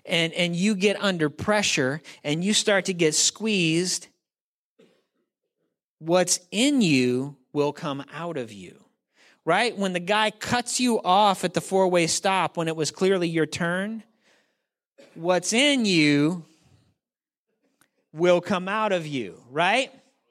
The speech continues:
That's why, honestly, that's wh-, one of the reasons why I don't watch movies that have a lot of cursing in them. Because I know me, right? And what I hear tends to come out,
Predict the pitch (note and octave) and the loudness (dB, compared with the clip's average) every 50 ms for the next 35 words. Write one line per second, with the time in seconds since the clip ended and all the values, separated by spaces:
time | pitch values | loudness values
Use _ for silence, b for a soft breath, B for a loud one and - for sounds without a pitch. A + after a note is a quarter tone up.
0 | _ _ _ _ _ _ _ _ _ _ _ _ _ _ - - B B B B | _ _ _ _ _ _ _ _ _ _ _ _ _ _ -20 -20 B B B B
1 | B B D#3 G#3 A3+ C4+ D4+ - C#4 C4 A#3 G#3+ G3+ F#3+ F#3 F3+ - F#3+ G3 A#3+ | B B -2 0 0 0 0 -2 0 2 2 4 4 2 2 0 0 0 0 0
2 | C#4+ C#4 A#3+ - - E3 D3 D#3 F#3+ C4 C#4 - A#3+ G#3 G#3 F#3+ G3+ G3 A3+ C4+ | 2 0 0 0 -2 -2 0 0 0 0 0 -2 -4 -6 -6 -2 0 2 2 2
3 | B3 A3 F#3+ F#3 F#3+ F3+ F3 F3+ D#3 D#3+ E3 D#3 D3 D3 - E3 E3 F#3 F#3+ F#3 | 2 2 2 2 0 0 0 -2 -2 0 2 2 2 0 0 -2 -2 0 0 0
4 | F#3 E3+ C#3+ D#3 D3 D3 D#3 D#3+ D#3+ D#3 - - - - D3+ C#3+ D3+ D#3 E3 F3 | 0 -2 -4 -2 0 2 2 2 2 -2 -4 -6 -8 -8 -8 -6 -4 -2 -2 -2
5 | E3+ G3 G3 F3 D#3 D#3+ - - D3+ D3 C#3+ C#3+ C#3+ C#3+ C#3+ C#3+ C3+ B2 - - | -4 -4 -6 -4 -4 -4 -4 -2 -2 -2 -2 -2 -2 0 0 -2 -2 -4 -6 -4
6 | D#3+ D3+ D3 - - A#2 A2 G#2 F#2 - - - _ _ _ _ _ _ _ _ | -2 -2 -2 -2 -6 -8 -8 -8 -10 -12 -16 -20 _ _ _ _ _ _ _ _
7 | b b b b b b b b b b D#3+ E3 F#3 F3+ - G#3 F3+ F3+ - E3+ | b b b b b b b b b b -8 -8 -6 -4 -4 -4 -4 -4 -4 -2
8 | F3+ F#3+ A#3 G#3+ F#3+ F#3 G3 G#3 A3 C4+ A#3+ D3+ F#2+ - - _ _ _ _ _ | 0 0 2 2 4 4 4 4 4 4 4 2 0 -4 -10 _ _ _ _ _
9 | _ _ _ _ _ _ _ _ _ _ _ _ _ _ _ D3+ D#3 F#3+ B3+ C4+ | _ _ _ _ _ _ _ _ _ _ _ _ _ _ _ -2 0 0 0 0
10 | - - B B B B B G3 F3 E3+ D#3+ E3+ E3+ E3 E3+ G#3+ C4+ C#4 B3 - | -4 -8 B B B B B -4 -4 0 2 2 2 4 4 2 2 2 0 0
11 | - - G3 F3+ D#3+ E3 F#3+ A3+ A#3 - b b b b b b - A#3+ C4+ D4 | -2 -2 0 0 2 2 0 0 -2 -6 b b b b b b -4 -2 -2 -2
12 | D#4 D4+ C4 - - G3+ - - G3+ G3 G3 F3+ - G#3 A#3 A3 F#3 C#3+ - - | -2 -2 -4 -4 -4 -4 -2 -2 -2 -2 -4 -4 -2 0 2 2 2 0 0 -4
13 | - - | -12 -12